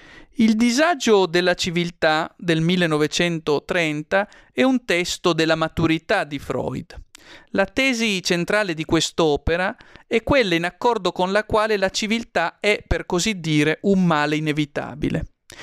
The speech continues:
È un male da che reprime e devia gli impulsi libidici,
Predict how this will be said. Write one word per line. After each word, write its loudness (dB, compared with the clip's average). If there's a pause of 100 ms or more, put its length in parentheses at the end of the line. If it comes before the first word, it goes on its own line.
(140)
È 2
un 4
male 0
da -2
che 0
reprime -2
e 0
devia 2
gli -4
impulsi -2
libidici, -4